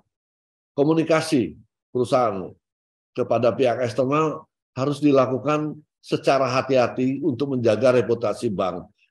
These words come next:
Karena di mana kita situasi tertentu, kita nggak bisa mengkomunikasikan dengan baik, akan direspon negatif oleh baik pada, eh,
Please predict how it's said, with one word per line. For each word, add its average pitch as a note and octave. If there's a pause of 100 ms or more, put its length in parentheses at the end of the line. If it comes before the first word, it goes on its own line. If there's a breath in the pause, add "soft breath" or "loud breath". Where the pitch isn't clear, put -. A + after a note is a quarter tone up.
Karena C#3 (800)
di B2
mana D3
kita D#3
situasi C3+
tertentu, C3
kita C#3+
nggak B2
bisa D3+ (400)
mengkomunikasikan B2+
dengan A2+
baik, D3+ (640)
akan C#3+
direspon C#3 (500)
negatif B2+
oleh A#2+ (640)
baik A#2+
pada, A2 (240)
eh, G2+